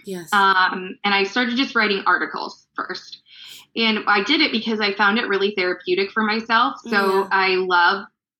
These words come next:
Speaker 2: I love writing. I love putting words together and, you know, to explain and, and put together a key concept. So I, um,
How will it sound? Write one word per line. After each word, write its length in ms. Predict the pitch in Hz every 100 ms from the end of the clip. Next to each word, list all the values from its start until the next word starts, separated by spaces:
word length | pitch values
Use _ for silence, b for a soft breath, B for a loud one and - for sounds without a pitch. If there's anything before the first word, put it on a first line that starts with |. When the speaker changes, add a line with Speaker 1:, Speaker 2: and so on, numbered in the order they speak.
| _ -
Speaker 2:
I 100 | 214
love 320 | 190 190 196
writing. 520 | 226 254 277 302 302 233
I 40 |
love 200 | 196 190 190 -
putting 500 | 220 208 208 208 214 B B -
words 340 | 214 208 -
together 520 | 208 208 202 202 202
and, 240 | 196 196 190
you 120 | 196
know, 140 | 190 185
to 100 | 185
explain 760 | 165 - _ - 202 196 196 196
and, 240 | 180 180
and 240 | 185 180 180 -
put 140 | 214
together 380 | 196 196 185 190
a 60 | 190
key 220 | - 190
concept. 520 | 190 180 180 220 220 - B B B
So 500 | - 247 226 214 214
I, 600 | 208 202 208 208 214 214 -
um, 600 | 208 190 185 185 180 180